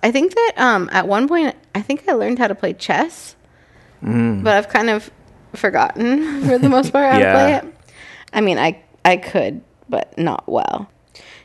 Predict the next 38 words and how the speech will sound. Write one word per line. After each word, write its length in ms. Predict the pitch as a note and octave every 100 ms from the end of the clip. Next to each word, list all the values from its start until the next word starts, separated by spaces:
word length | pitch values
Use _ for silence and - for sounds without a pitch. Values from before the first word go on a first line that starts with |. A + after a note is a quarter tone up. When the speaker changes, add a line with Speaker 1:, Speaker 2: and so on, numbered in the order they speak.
| -
Speaker 1:
Yeah, 120 | D4+
I 60 | D4+
mean, 120 | D4+
I 80 | D4+
think 160 | D#4+
those 140 | D#4 C#4+
were 100 | B3+
the 80 |
main 240 | G#3+ F#3+ G#3
things, 360 | F#3 F3+ G3+
like, 220 | F#3 F#3 -
just 260 | G3 -
n-, 160 | F3+ F3 -
kind 200 | G3 F3+
of 240 | E3 G3+ -
your 160 | D#3+ E3+
typical, 680 | - G3+ F3 F3 E3 E3 E3
like, 220 | D#3 -
kid 280 | - F3 F#3
games, 640 | E3+ E3 E3 F3 F#3+ - _ _ - - - -
um, 40 |
Speaker 2:
Mm-hmm. 280 | E3+ E3 -
Speaker 1:
I 100 | E3+
would 120 | D#3
play 300 | - E3 D#3+
as 120 | F3 -
a 60 |
child. 640 | - F3 - - - G#3 - _ _ _ _ _ - - _ -
I 80 | G3+
remember 260 | G#3 G#3+ G3+
as 180 | F#3+
I 80 | G3
got 140 | F#3+ -
older, 380 | F3 F3 F3
card 340 | F3 F#3 E3 F#3
games 500 | F3+ F3 E3+ F3 F#3+
were 80 | F3+
fun 500 | - E3 E3 F3